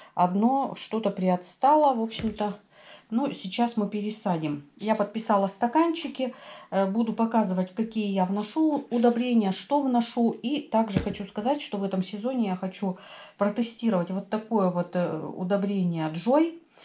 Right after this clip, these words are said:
двенадцать микроэлементов и зола. Видите, она такого серого цвета.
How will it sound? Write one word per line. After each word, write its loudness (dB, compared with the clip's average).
двенадцать 0
микроэлементов 2
и -2
зола. 2
Видите, -4
она 0
такого -4
серого -4
цвета. 0